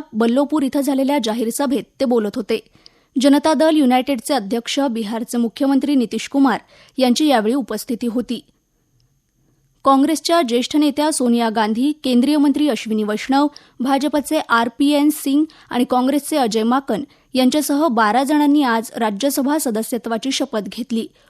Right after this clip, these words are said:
उपराष्ट्रपती आणि राज्यसभेचे सभापती जगदीप धनखड यांनी त्यांना पद आणि गोपनीयतेची शपथ दिली.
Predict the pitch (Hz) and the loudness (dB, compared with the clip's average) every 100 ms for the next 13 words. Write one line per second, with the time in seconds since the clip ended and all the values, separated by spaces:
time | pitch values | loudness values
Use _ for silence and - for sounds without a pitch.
0 | _ - 247 302 302 - 320 262 311 330 | _ -12 0 2 0 -2 -6 -4 -2 0
1 | 277 262 233 202 262 262 269 294 269 220 | 2 0 0 -2 -2 0 0 -2 -2 -4
2 | 226 247 269 240 226 196 214 196 277 285 | -4 -4 -4 -2 -2 -4 -4 0 0 2
3 | 208 - - - - 262 277 277 277 302 | -2 -4 -20 -10 0 2 4 2 2 0
4 | - 269 285 302 247 233 247 254 254 254 | 0 0 2 2 2 0 0 0 0 -4
5 | 254 269 262 - 220 202 202 196 | -4 -4 -6 -8 -8 -6 -6 -8